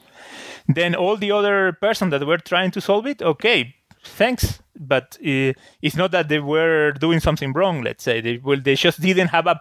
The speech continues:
proof that it was not, uh, uh, solvable, right? And this, this F L P is, is the same. They, they, they, they managed to prove that thi-,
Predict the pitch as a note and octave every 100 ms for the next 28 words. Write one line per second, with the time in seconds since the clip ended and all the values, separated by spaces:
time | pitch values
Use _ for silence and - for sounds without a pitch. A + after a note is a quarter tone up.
0 | - F3 A3+ G3 D#3+ C#3+ C#3 C#3+ D#3+ D#3
1 | D#3 - C#3 C3 - - - _ - A2
2 | A2 G#2+ A2 A2 - - F3+ D3+ G#2+ G2+
3 | - - A#2 D3 - - - - - C3+
4 | C3+ C3 C#3+ F3+ - G3+ D#3 F3+ - E3+
5 | G3+ G3+ G#3+ A3+ A#3+ - F3 - F3 A3+
6 | G3 B2 C3+ C3 C#3 C3 C3 C3 B2+ -
7 | - - - _ - _ _ _ _ _
8 | _ _ _ F#3 D3+ D#3+ - F#3+ C#3+ -
9 | _ _ _ _ _ _ _ _ _ F#3
10 | D#3+ F3 F#3+ A#3 - G3+ - G#3 B3 F#3+
11 | D#3+ C3 C3+ - D#3+ E3 F#3